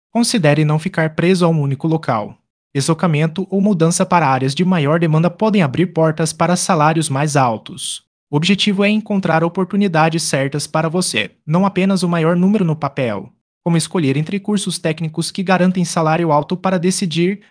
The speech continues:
pense no que realmente importa para o seu dia a dia, o que você gosta de fazer,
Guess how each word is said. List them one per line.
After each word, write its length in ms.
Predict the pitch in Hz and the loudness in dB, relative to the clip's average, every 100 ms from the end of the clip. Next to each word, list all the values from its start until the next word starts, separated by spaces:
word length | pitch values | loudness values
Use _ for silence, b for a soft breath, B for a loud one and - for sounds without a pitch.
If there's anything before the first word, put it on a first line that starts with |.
| _ | _
pense 280 | 135 147 165 | -4 -4 -2
no 100 | 170 | -4
que 140 | 170 | -2
realmente 520 | 131 175 196 170 180 165 | 0 2 2 0 0 -4
importa 360 | 160 170 185 | -2 -2 -2
para 160 | 180 156 | -2 -2
o 40 | |
seu 160 | - 180 | -2 -2
dia 220 | 139 151 | 0 0
a 40 | 143 | 0
dia, 340 | 131 113 104 _ - | -2 -4 -6 _ -10
o 80 | |
que 100 | - | -4
você 240 | 165 175 180 | -2 -2 -2
gosta 320 | 143 151 156 | 0 0 0
de 120 | 165 | -4
fazer, 540 | - 208 170 147 170 | -2 0 0 0 -2